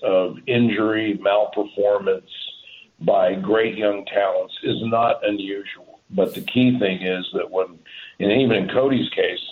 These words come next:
and, and Corey Seager got hurt his platform year before he was a free agent, he only played ninety games. And Cody played in the full season. So w-, these things are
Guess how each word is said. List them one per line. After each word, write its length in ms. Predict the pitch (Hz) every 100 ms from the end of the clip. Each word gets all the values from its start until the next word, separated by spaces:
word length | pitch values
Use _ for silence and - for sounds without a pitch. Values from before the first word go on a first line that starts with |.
| -
and, 300 | 104 104 95
and 340 | 90 95 85 85 - - -
Corey 320 | - 127 110
Seager 340 | 127 131 117 101
got 260 | 101 92
hurt 400 | - - 107 95 - _ -
his 280 | 101 95 - - - - _ _ _
platform 640 | - 110 107 - 101 95 95
year 200 | 95 98
before 440 | 92 - 92 101
he 80 | 95
was 260 | 90 127 107
a 100 | 92
free 180 | 95 90
agent, 320 | 98 101 104 - -
he 80 | 147
only 240 | 131 123 123
played 300 | 127 117 110
ninety 520 | 110 113 127 123 107
games. 380 | 104 127 165 - - - - _ - _ _ -
And 320 | 98 101 95
Cody 400 | 92 120 123 113 95
played 200 | 110 98
in 60 |
the 100 | 98 -
full 200 | 131 117 -
season. 320 | 139 135 101 -
So 220 | 120 107 - - -
w-, 400 | 135 127 - 135
these 280 | 156 180 165
things 380 | 151 131 120 101
are 300 | 95 90